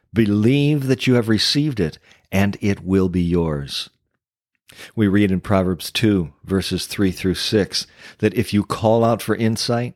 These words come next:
if you raise your voice for understanding, if you seek it like silver and search for it as for hidden treasures, then you will understand the fear of the Lord. You will find the knowledge of God, for the Lord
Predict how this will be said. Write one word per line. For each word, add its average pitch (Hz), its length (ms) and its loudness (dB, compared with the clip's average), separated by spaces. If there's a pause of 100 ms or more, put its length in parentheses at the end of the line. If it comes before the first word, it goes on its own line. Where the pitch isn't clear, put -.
(420)
if 110 160 -4
you 104 120 4
raise 110 420 2
your 113 120 2
voice 110 320 2
for 110 160 -2
understanding, 110 720 -2 (260)
if - 160 -2
you 107 120 2
seek 120 340 -2
it 120 80 2
like 107 240 0
silver 120 520 0
and 92 200 0
search 117 340 -2
for 113 180 0
it 110 60 4
as 110 140 0
for 104 140 0
hidden 107 240 -2
treasures, 113 500 -2 (340)
then 127 300 0
you 120 240 2
will 107 560 2
understand 101 580 -2
the 92 80 -4
fear 101 200 0
of 92 80 -2
the 92 100 -2
Lord. 92 360 -2 (460)
You 110 220 2
will 127 320 4
find 113 400 0
the 101 80 0
knowledge 95 540 0
of 87 120 -4
God, 95 400 -2 (240)
for 120 160 0
the 107 140 2
Lord 113 540 2